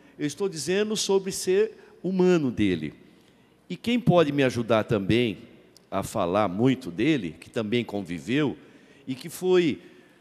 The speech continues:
ajudou na, na campanha, era presidente de um partido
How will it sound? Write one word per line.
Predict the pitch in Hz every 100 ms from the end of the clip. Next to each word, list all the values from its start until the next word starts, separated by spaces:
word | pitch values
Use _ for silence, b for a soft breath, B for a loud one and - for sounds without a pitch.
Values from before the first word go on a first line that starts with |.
| B B
ajudou | - 156 151 151 185 208 160 -
na, | 113 113 104
na | 107 104
campanha, | 117 98 120 127 165 180 185 - - - _ -
era | 120 123
presidente | 117 127 - 117 120 -
de | 104
um | 110
partido | 101 90 - 131 170 165 196